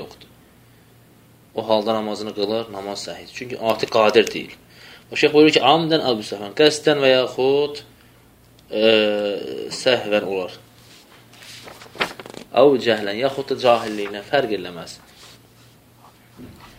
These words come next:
Yəni, qəsd bəllidir ki, insan qəsdən edərsə, namaz batildir. Səhvən, yəni, edərsə və onu gətirməzsə, onu yerinə yetirməzsə, səhvdir. Çünki biz dedik ki, əgər insan səhvən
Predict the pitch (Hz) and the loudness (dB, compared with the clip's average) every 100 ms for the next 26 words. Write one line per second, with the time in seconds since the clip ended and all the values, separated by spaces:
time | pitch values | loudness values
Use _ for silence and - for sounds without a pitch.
0 | - - - - 131 147 - - 147 160 | -20 -20 -20 0 0 2 -4 0 4 4
1 | - 120 110 107 98 95 113 110 113 - | 4 4 4 4 0 0 -2 -2 -4 -4
2 | 113 131 127 113 110 143 147 135 127 110 | 0 0 2 0 0 0 0 0 0 0
3 | 98 - 80 - - - - - - 165 | 0 -2 -10 -14 -20 -20 -20 -18 0 4
4 | 156 131 123 117 110 117 123 120 - 110 | 4 4 2 2 4 4 4 2 2 4
5 | 127 143 - - - - - 113 127 147 | 4 2 -8 -18 -20 -20 -4 -2 6 6
6 | 175 147 139 - 123 123 127 - 90 82 | 6 4 4 4 2 4 0 -2 -6 -8
7 | - - - - - _ - - _ - | -12 -20 -20 -20 -20 _ -20 -20 _ -20
8 | _ - _ _ _ _ - - 107 113 | _ -20 _ _ _ _ -20 -14 -10 -6
9 | 110 104 104 98 98 98 98 - - - | -4 -4 -6 -8 -10 -10 -10 -12 -16 -20
10 | - - _ _ _ _ _ _ - - | -20 -20 _ _ _ _ _ _ -20 -20
11 | _ _ _ - 101 92 - 107 - 107 | _ _ _ -12 -10 -10 -10 -10 -8 -12
12 | 101 104 101 107 - 104 101 - 98 107 | -8 -8 -8 -10 -6 -2 0 -2 -6 -6
13 | 117 107 120 107 101 98 | -8 -4 0 0 -2 -10